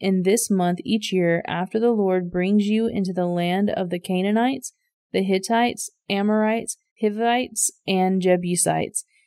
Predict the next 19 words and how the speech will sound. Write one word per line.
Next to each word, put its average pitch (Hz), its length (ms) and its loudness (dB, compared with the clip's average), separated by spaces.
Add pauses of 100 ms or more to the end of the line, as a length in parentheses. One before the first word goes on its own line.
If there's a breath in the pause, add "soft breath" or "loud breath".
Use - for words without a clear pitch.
(160)
He 254 200 2
swore 240 420 0
to 269 140 -6
your 254 180 2
ancestors 180 840 0
that 175 160 -2
he 208 180 0
would 196 200 0
give 196 200 -2
you 240 220 0
this 220 200 2
land, 170 480 -2
a 190 120 0
land 185 420 0
flowing 196 380 0
with 190 180 -6
milk 185 280 -2
and 180 140 -4
honey. 170 400 -6